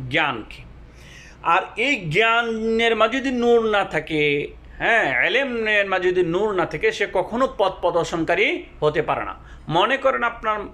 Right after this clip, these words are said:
হাতে একটা টর্চ লাইট রয়েছে, সেই টর্চ লাইটের মধ্যে যদি আলো না থাকে, তাহলে কিভাবে ফোকাস হবে সামনে পথ দেখার জন্যে? এমনইভাবে যে জ্ঞান অর্জন করতেছে, সেই জ্ঞানটা যদি নূরওয়ালা জ্ঞান না হয়,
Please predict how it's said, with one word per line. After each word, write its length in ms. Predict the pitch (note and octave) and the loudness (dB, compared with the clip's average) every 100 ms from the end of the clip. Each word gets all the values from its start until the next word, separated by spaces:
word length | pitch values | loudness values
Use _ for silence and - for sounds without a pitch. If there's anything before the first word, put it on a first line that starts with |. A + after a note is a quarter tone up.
| - | -16
হাতে 280 | - E3 A3 | -4 0 2
একটা 220 | G#3 - | 0 -2
টর্চ 400 | F3+ F#3 F#3+ F#3 | -2 2 0 0
লাইট 320 | E3 D#3 D3+ D3 | 0 2 2 0
রয়েছে, 480 | C3+ C3 - A2 - - - - | 0 0 -2 -8 -10 -16 -18 -2
সেই 240 | G#3+ B3 | 0 2
টর্চ 500 | B3+ A#3+ A#3+ A#3+ - | 0 2 4 2 0
লাইটের 340 | G#3+ A3 B3+ | 2 4 4
মধ্যে 280 | C4 A3 B3 | 2 0 -2
যদি 140 | G#3+ A3+ | 0 0
আলো 300 | D#3+ F#3 B3+ | 2 4 4
না 140 | G#3+ | 2
থাকে, 460 | C#3+ A#2+ D#3 A3+ C4+ - - | -2 -4 0 0 0 -8 -6
তাহলে 180 | G3 G3+ | -2 0
কিভাবে 420 | G#3 A3+ C4 C4+ | 0 0 2 2
ফোকাস 460 | B3 G#3+ A3 G#3 - | 2 2 2 0 -2
হবে 160 | F3+ F#3 | -4 -4
সামনে 320 | F3+ E3+ D#3+ | -4 -4 -4
পথ 120 | E3 C#3 | -2 -2
দেখার 340 | C#3+ C#3 A2+ | -2 -2 -4
জন্যে? 300 | A2 G2+ F#2 - - - - | -4 -6 -8 -14 -20 -20 -2
এমনইভাবে 560 | E3 B3 C#4+ B3+ A3+ D3+ | 2 4 4 2 2 -2
যে 440 | B2+ D3 A3 C4 | -4 -2 2 2
জ্ঞান 340 | F#3+ G3+ A3 | 2 0 2
অর্জন 440 | G#3+ G#3 E3 G3 F3+ | 2 0 0 -2 -2
করতেছে, 640 | G3+ A3 A3+ A3 E3+ D#3 | 0 0 0 -4 -2 -4
সেই 240 | D3 G#3 | 0 -2
জ্ঞানটা 420 | F3 C#3+ G3+ G3+ A3+ | 0 0 0 0 -2
যদি 480 | A#3 A3+ G#3+ G3 | -2 -4 -4 -2
নূরওয়ালা 560 | G3+ A3 B3 A#3+ A3+ G#3+ | -2 2 4 6 6 4
জ্ঞান 340 | E3+ F3 E3+ | 2 0 -2
না 340 | E3 D#3 D3+ C3+ | 0 2 2 2
হয়, 640 | C#3 D3 C3+ C3 B2+ C3+ | 4 4 6 4 2 -4